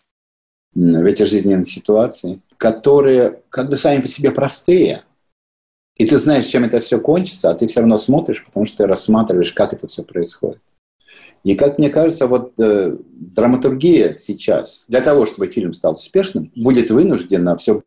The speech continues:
больше и больше внимания обращать именно вот на такой способ рассказывания историй,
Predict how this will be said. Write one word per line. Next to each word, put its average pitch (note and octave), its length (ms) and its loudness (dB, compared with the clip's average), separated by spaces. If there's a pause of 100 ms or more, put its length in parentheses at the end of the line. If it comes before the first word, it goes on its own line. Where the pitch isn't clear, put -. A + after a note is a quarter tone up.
больше C#3+ 380 0
и G#2+ 40 4
больше A2 320 0
внимания G#2+ 340 4
обращать G2+ 600 -2 (580)
именно A2+ 680 4
вот G#2 400 0
на F#2+ 240 0
такой - 560 0 (400)
способ - 580 -2
рассказывания F#2 680 -2
историй, - 600 0